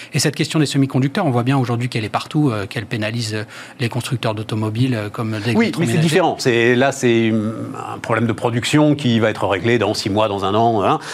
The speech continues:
Speaker 2: Euh, Huawei, c'est
Speaker 1: Pour Huawei, c'est
Speaker 2: pour longtemps. Voilà.
Speaker 1: Absolument, ouais, ouais.
Speaker 2: Et alors, la, la deuxième question, c'est est-ce que pour vous, c'est la nouvelle guerre froide, c'est-à-dire est-ce que, à travers Huawei, les Américains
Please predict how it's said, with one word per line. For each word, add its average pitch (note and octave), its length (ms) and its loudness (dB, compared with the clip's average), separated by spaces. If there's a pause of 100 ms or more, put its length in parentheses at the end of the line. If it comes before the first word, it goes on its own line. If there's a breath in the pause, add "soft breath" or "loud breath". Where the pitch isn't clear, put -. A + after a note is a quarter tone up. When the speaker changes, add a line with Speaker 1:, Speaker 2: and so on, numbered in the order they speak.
(320 loud breath)
Speaker 2:
Euh, E2 380 0
Huawei, F#2 320 0
c'est E2+ 160 -10 (800)
Speaker 1:
Pour C#3 120 0
Huawei, B2+ 220 0
c'est C3 120 -4
Speaker 2:
pour B2+ 100 2
longtemps. C#3 340 0 (120)
Voilà. A#2+ 100 -4
Speaker 1:
Absolument, A#2+ 440 -2
ouais, G2+ 80 -2
ouais. G2+ 160 -8 (340 loud breath)
Speaker 2:
Et F3+ 220 4
alors, C3 220 -2
la, A#2 180 -4
la A2+ 160 -2
deuxième G#2 280 0
question, B2 420 0
c'est F#2+ 320 -2 (480)
est-ce B2 180 0
que - 100 2
pour C3 300 2
vous, E3+ 380 4 (1300 loud breath)
c'est - 560 0 (400)
la E3 340 6
nouvelle D#3+ 400 4
guerre C3+ 220 2
froide, F3+ 240 2
c'est-à-dire B2+ 260 2 (120)
est-ce D#3+ 240 0
que, D3+ 260 4 (100)
à F#3+ 160 2
travers C3 380 0
Huawei, C3+ 480 2
les A#2 140 2
Américains A#2 520 0